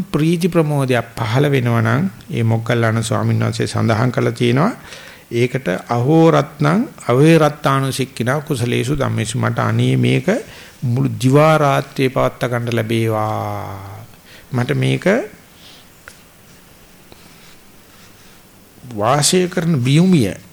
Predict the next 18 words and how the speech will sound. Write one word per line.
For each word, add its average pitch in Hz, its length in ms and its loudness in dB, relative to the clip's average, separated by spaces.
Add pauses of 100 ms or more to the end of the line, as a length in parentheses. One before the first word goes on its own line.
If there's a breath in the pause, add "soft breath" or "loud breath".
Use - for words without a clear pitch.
මගේ 139 520 -2
ස්වභාවේ 139 920 0
නැත්තම් 123 380 -4
මගේ 139 260 -2
gedara 120 400 2
ගියා 175 300 2
වගේ 127 260 0
ධර්මයක් 101 500 -4 (520 loud breath)
බවට 135 360 0
පත් 131 180 -2
කර 139 180 -2
ගන්නට 127 240 -2
ලැබේවා 113 840 2
කියන 110 200 -6
එක 110 100 -4
තමයි 110 300 -4
මේ 107 200 -4
ෂඩමායාවිකමේ 107 1160 -4